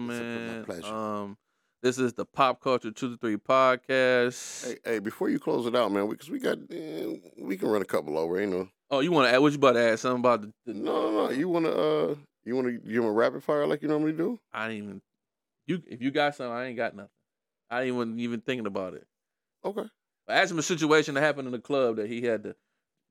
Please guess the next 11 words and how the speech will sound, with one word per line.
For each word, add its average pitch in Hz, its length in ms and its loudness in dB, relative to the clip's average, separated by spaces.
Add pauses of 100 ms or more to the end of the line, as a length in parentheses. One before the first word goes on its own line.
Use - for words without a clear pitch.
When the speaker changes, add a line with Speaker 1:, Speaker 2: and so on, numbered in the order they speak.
(160)
Speaker 2:
to 107 140 -4 (160)
move, 120 280 -6 (180)
he 120 80 -12
used 120 220 -4
his 110 100 -6
power 113 340 -2
to 104 60 -8
get 107 120 -12
him 110 140 -10
up. - 80 -2 (180)
<laughs> - 300 2